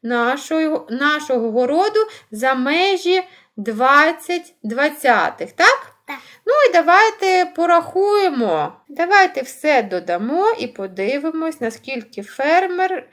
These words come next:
Speaker 1: наскільки фермерка, е, вийшла за межі власного городу, так?
Speaker 2: Так.
Speaker 1: Додамо всі наші дроби. Ось ми вже це зробили.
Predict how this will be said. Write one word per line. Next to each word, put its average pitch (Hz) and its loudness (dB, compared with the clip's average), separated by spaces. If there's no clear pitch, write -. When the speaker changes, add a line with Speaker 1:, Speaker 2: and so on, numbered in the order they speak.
Speaker 1:
наскільки 240 -6
фермерка, 349 2
е, 185 -4
вийшла 330 -2
за 220 -6
межі 262 -6
власного 247 2
городу, 185 -2
так? 415 0
Speaker 2:
Так. - -20
Speaker 1:
Додамо 254 0
всі 349 -6
наші 302 -4
дроби. 160 -4
Ось 190 -6
ми 190 -8
вже 170 -10
це 190 -10
зробили. 359 -4